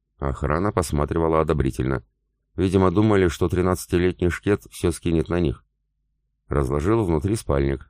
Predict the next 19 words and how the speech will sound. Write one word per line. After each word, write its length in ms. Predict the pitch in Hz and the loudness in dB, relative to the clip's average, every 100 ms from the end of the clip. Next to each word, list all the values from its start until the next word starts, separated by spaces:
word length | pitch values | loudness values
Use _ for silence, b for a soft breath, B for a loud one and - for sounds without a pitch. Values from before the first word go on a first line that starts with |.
| _ | _
походный 440 | 73 67 98 95 | -6 -2 0 0
стол, 400 | 90 - 76 73 - | -2 0 0 0 -8
стулья 420 | - 82 78 78 | -6 0 2 0
к 80 | - | 0
нему, 340 | 73 73 73 - _ _ _ - | -2 0 -2 -6 _ _ _ -2
и 100 | 98 | 0
вышел 300 | 139 117 104 | 2 2 2
посмотреть, 520 | 98 92 95 107 - | 0 0 2 2 2
как 160 | 90 | 0
справляются 540 | - 78 73 73 69 67 | 0 0 2 2 0 -2
другие. 480 | 67 60 60 50 - _ _ _ _ _ _ _ | -2 -2 -2 -4 -8 _ _ _ _ _ _ _
Дело 320 | 65 73 107 71 | -6 0 2 0
спорилось. 540 | - 76 65 - - _ _ _ _ _ _ _ - | 0 0 0 -4 -10 _ _ _ _ _ _ _ -4
Каторжники 600 | 117 117 90 85 87 92 | 0 2 2 2 2 4
разожгли 560 | 82 85 85 76 92 | 4 4 2 2 0
костры 440 | 90 85 - 98 90 | 0 -2 0 2 4
и 40 | |
активно 420 | 73 - 80 78 | 2 0 -2 -2
кошеварили. 680 | 71 69 71 67 62 60 57 | -4 -4 -2 0 -2 -4 -6